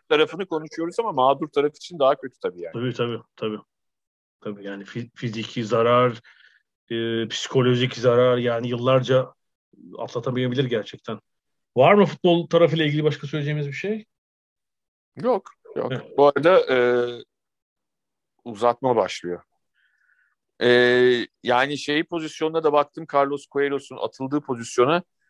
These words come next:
Speaker 1: Yani gördüğüm kadarsa Carlos Queiros'un da kendini attıracak kadar bu kadar sinirlenmesine gerek yok diye düşünüyorum ama hani çok böyle bir pozisyon değil. İki futbolcunun arasındaki hafif bir itişme kakışma ile ilgili bir itirazı vardı ama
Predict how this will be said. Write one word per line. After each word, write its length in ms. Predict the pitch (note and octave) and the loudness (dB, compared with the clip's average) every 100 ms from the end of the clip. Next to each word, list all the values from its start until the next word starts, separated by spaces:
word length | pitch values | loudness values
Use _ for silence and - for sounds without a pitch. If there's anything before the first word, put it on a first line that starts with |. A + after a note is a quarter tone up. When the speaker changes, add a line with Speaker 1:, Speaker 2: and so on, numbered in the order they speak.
| _ _ - | _ _ 2
Speaker 1:
Yani 440 | C#3+ F#3+ F#3+ D#3+ _ _ _ _ _ | 4 4 0 -4 _ _ _ _ _
gördüğüm 520 | G#2+ A#2+ C#3+ D3 F#3 F#3 | -4 4 4 2 -8 0
kadarsa 460 | E3 E3+ D#3+ C3+ C#3+ | 2 2 0 -4 -4
Carlos 320 | D3 D3+ D3 | -4 -4 -12
Queiros'un 500 | - D#3 D3 - D#3+ | -10 -8 -8 -10 -4
da 120 | C#3 | -4
kendini 360 | B2 C3+ C#3+ C#3+ | -2 -4 0 2
attıracak 580 | A#2+ - C#3 C3+ D#3 - | 2 0 -8 -2 -2 -2
kadar 280 | C3 B2+ C3 | 0 2 0
bu 80 | |
kadar 220 | B2+ C3 B2 | -2 0 0
sinirlenmesine 760 | - B2+ B2 B2 B2 A#2 B2+ | -2 -14 -4 -4 -4 -16 -14
gerek 280 | A#2+ A#2 A#2+ | -6 -4 -4
yok 200 | A#2 A#2 | -6 -8
diye 180 | - G2 | -12 -16
düşünüyorum 400 | G2 - A#2 D#3+ | -16 -10 -2 0
ama 200 | F3 C3+ _ _ _ _ _ | 2 0 _ _ _ _ _
hani 200 | G#2+ A2+ | -6 -2
çok 240 | B2 A#2+ | -2 0
böyle 180 | A#2+ A#2+ | 2 4
bir 220 | C3 A#2+ - _ | 4 2 0 _
pozisyon 540 | A#2 B2 - D3+ D3 | -4 -4 0 2 2
değil. 140 | B2 A2 | 0 -2
İki 280 | A2+ C#3+ - | -2 -4 -4
futbolcunun 520 | - - B2 A#2 A#2 | -14 -2 0 0 -2
arasındaki 680 | A#2+ B2 A#2+ B2 A#2+ A#2 D3 - _ - | 0 0 -2 -6 -8 -6 -8 -8 _ -4
hafif 240 | A#2+ B2 | -4 -4
bir 120 | B2 | -12
itişme 400 | - - - B2+ | -12 -14 -6 -4
kakışma 480 | - A2+ A#2+ - A#2+ | -4 -6 -6 -2 -2
ile 180 | A#2 A2 | 0 0
ilgili 420 | G#2 F#2+ G2+ F#2+ _ _ G#2 | -2 -4 -2 -2 _ _ -6
bir 160 | G#2 | -4
itirazı 500 | G2+ G#2+ G#2 G2 G2+ | -2 2 4 4 4
vardı 300 | G#2 G2+ D3+ | 2 2 0
ama 200 | F#3+ D3 | -2 -4